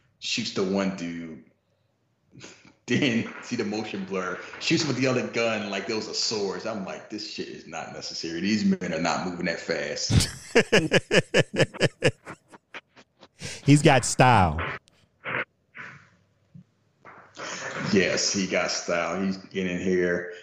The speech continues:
Speaker 1: And it's kind of, it's like if you play Metal Gear Solid with the, with a cheat code on. He just plucking all these dudes. He, like, <sighs> you know, it's funny. Before that, I was watching RoboCop. And you know, the funny thing about RoboCop was,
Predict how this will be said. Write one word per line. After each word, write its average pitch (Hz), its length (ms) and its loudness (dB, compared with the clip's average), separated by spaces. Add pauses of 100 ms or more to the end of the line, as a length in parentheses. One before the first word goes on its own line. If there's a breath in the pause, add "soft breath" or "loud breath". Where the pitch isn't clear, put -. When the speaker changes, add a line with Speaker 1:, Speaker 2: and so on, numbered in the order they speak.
(280 loud breath)
Speaker 1:
And 87 200 -2
it's 90 200 -2
kind 87 300 -2
of, - 220 -12 (720)
it's 190 200 4
like 110 240 -4
if 110 140 -12
you 110 100 -10
play 98 260 -8
Metal 95 220 -6
Gear 92 180 -12
Solid 90 520 -6
with - 120 -18
the, - 300 -16
with - 100 -4
a 73 120 -2
cheat - 340 -6
code 87 280 -6
on. - 280 -10 (840)
He 156 160 4
just - 320 -2
plucking 104 400 -2
all 95 220 -2
these 90 240 -12
dudes. 87 360 -14
He, 151 200 -12 (240)
like, - 260 -8 (560 loud breath)
<sighs> - 760 -6
you 190 100 6
know, 165 120 6
it's 156 120 0
funny. 151 240 0 (140)
Before 139 340 -4
that, 131 200 0
I 123 100 2
was 117 80 -4
watching 101 260 -4
RoboCop. 98 560 -8 (1200 soft breath)
And 214 100 4
you 220 60 4
know, 147 80 4
the - 60 -4
funny 139 160 0
thing 127 80 0
about 113 140 0
RoboCop 110 520 -4
was, 104 440 -6